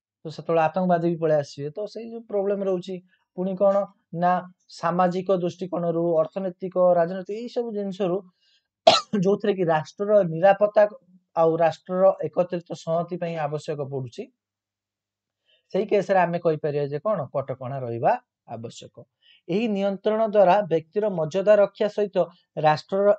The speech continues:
ଏକତା ଓ ସଂହତି ସୁରକ୍ଷିତ ହୋଇଥାଏ। ରାଷ୍ଟ୍ରର ଏକତା ସଂହତି କଥା କହିବା, ଯେପରିକି ବର୍ତ୍ତମାନ ଧର ଯୋଉ, ଧର ଯୋଉ ଓଡ଼ିଶାର ଗୋଟେ ପାର୍ଟ କହିଲେ, ଯେମିତିକି କ'ଣ କହିବେ ନା, ସେମାନେ ଗୋଟେ ଅଲଗା ରାଷ୍ଟ୍ର ଚାହୁଁଛନ୍ତି। ଓକେ, କିମ୍ବା ଧର ଯୋଉ ଆମ ଓଡ଼ିଶା କହିଲା ନା, ଆମେ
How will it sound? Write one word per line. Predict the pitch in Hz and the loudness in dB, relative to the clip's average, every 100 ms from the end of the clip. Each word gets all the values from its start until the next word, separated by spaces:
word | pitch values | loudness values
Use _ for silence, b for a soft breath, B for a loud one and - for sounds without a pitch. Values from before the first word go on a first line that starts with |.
| - | 0
ଏକତା | 151 180 180 196 | 0 2 6 4
ଓ | 196 | 4
ସଂହତି | - 160 156 202 | 0 -6 -6 -8
ସୁରକ୍ଷିତ | - 147 151 175 175 | -10 -6 -4 -4 0
ହୋଇଥାଏ। | 180 175 175 180 180 _ _ _ _ | 2 2 0 -4 -4 _ _ _ _
ରାଷ୍ଟ୍ରର | 196 196 190 226 226 233 | 2 4 2 -2 0 0
ଏକତା | 180 208 202 208 | 2 2 4 4
ସଂହତି | 190 185 180 | 2 -2 0
କଥା | 170 170 160 | -2 0 -2
କହିବା, | 156 147 147 - _ _ | 0 0 -2 -6 _ _
ଯେପରିକି | 190 208 220 220 233 | 0 2 2 2 2
ବର୍ତ୍ତମାନ | 202 196 214 208 | 2 2 2 2
ଧର | 214 | 0
ଯୋଉ, | 202 214 214 185 185 190 | 2 -2 -2 -10 -6 -4
ଧର | 185 202 | 2 2
ଯୋଉ | 214 196 | 4 2
ଓଡ଼ିଶାର | 185 180 196 | 0 2 2
ଗୋଟେ | 185 180 | 2 -2
ପାର୍ଟ | 185 185 180 | 0 0 0
କହିଲେ, | 208 214 185 | 0 0 0
ଯେମିତିକି | 170 170 165 175 180 | 0 -4 -4 -6 -6
କ'ଣ | 180 208 202 | -6 -6 -2
କହିବେ | 156 147 | -2 -2
ନା, | 165 | -4
ସେମାନେ | - 165 165 | -6 -4 -4
ଗୋଟେ | 170 175 | -2 0
ଅଲଗା | 147 156 151 | 2 2 2
ରାଷ୍ଟ୍ର | 143 - 151 | -2 -4 -10
ଚାହୁଁଛନ୍ତି। | 143 135 131 131 131 151 _ _ _ _ _ _ | -8 -8 -8 -12 -14 -20 _ _ _ _ _ _
ଓକେ, | 226 214 120 - _ _ _ _ 185 170 | -10 -8 -10 -12 _ _ _ _ -14 -8
କିମ୍ବା | 202 196 202 | -2 2 4
ଧର | 196 208 | 4 4
ଯୋଉ | 208 | 4
ଆମ | 196 190 | 2 2
ଓଡ଼ିଶା | 190 190 185 208 | 0 0 0 0
କହିଲା | 208 214 208 | 2 2 2
ନା, | 190 | 2
ଆମେ | 180 185 | -2 -2